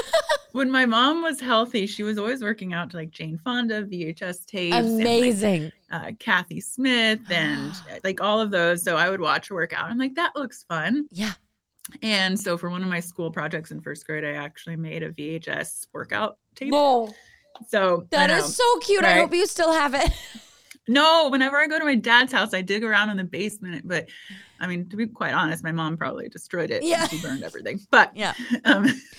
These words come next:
Speaker 1: But I'm sure it was really
Speaker 2: <laughs>
Speaker 1: cute. <laughs>
Speaker 2: eh, I know.
Speaker 1: <laughs>
Speaker 2: Um, so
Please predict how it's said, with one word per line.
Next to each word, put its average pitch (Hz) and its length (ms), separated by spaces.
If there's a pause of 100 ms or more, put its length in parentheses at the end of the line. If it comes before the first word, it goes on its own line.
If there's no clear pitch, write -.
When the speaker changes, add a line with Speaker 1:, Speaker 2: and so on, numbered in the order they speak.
(200)
Speaker 1:
But 294 100
I'm 320 160
sure 370 160
it 339 80
was 320 160
really 277 280
Speaker 2:
<laughs> - 40
Speaker 1:
cute. 185 300 (100)
<laughs> - 80 (420)
Speaker 2:
eh, 220 280
I 190 180
know. 151 200 (180)
Speaker 1:
<laughs> 302 120
Speaker 2:
Um, 196 440 (800)
so 190 300